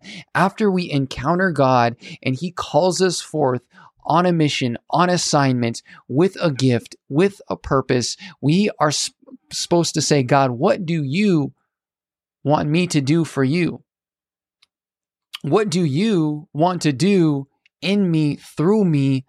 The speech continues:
for you? God, it's you working. I've seen you.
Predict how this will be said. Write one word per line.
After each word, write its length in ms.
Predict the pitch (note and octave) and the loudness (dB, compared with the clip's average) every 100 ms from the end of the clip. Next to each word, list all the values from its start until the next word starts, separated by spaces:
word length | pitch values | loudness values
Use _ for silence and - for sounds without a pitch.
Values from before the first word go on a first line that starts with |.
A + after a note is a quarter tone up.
| _ _ | _ _
for 560 | - - F3+ E3+ D#3+ | -12 0 2 4 2
you? 420 | C3 C3+ F3 C3+ B2 | -2 0 0 0 0
God, 320 | D#3+ C#3+ C#3 | 2 2 0
it's 160 | - - | -4 -6
you 480 | B2+ A2+ C#3 A#3 G#3+ | -6 -4 0 2 2
working. 540 | C#3 C3 A#2 - A#2 - | 2 2 0 -6 -8 -8
I've 240 | - G3 G3+ | -6 -4 -4
seen 560 | - - - A3 F#3 | -6 -6 -2 0 2
you. 280 | B2+ A2+ G#2 | 0 -4 -8